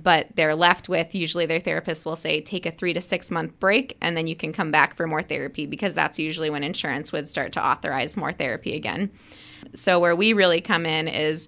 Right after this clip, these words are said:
we don't want you to have to take that break because Parkinson's can be a progress-, is a progressive condition. And so you could decline during that time if you're not doing the right things, or you might still have potential to progress during that time. But without therapy, you wouldn't really realize those,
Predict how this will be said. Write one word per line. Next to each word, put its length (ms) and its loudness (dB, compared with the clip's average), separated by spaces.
we 100 0
don't 120 2
want 160 6
you 60 0
to 60 4
have 180 -2
to 80 -4
take 280 0
that 220 0
break 420 4
because 440 -2
Parkinson's 540 0
can 140 -6
be 100 2
a 80 0
progress-, 480 0
is 220 -2
a 40 0
progressive 540 -2
condition. 500 2
And 160 -4
so 420 -2
you 140 -8
could 160 -4
decline 440 6
during 220 0
that 180 -2
time 260 2
if 100 -6
you're 120 -4
not 200 0
doing 280 -2
the 80 -2
right 260 0
things, 400 4
or 320 8
you 180 0
might 220 6
still 220 4
have 200 6
potential 460 -2
to 120 -6
progress 500 2
during 280 -2
that 200 -2
time. 320 -2
But 180 -2
without 400 0
therapy, 380 2
you 180 -2
wouldn't 240 -4
really 320 -2
realize 520 2
those, 380 -6